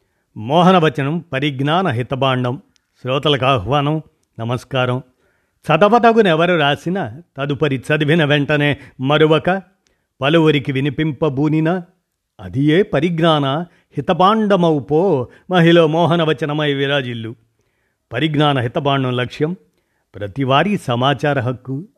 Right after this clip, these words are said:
ఆ స్ఫూర్తితోనే ఇప్పుడు బీబీసీ వ్యాస సౌజన్యం ఇల్యా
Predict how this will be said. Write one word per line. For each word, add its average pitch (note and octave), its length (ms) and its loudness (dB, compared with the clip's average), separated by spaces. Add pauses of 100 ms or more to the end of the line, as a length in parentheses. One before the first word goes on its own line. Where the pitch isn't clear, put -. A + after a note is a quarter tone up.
ఆ A2+ 140 -4
స్ఫూర్తితోనే A2 760 -8
ఇప్పుడు A#2 360 -10 (1080)
బీబీసీ D#3 720 2
వ్యాస B2+ 400 -2
సౌజన్యం A#2+ 680 -6 (1300)
ఇల్యా G3+ 480 4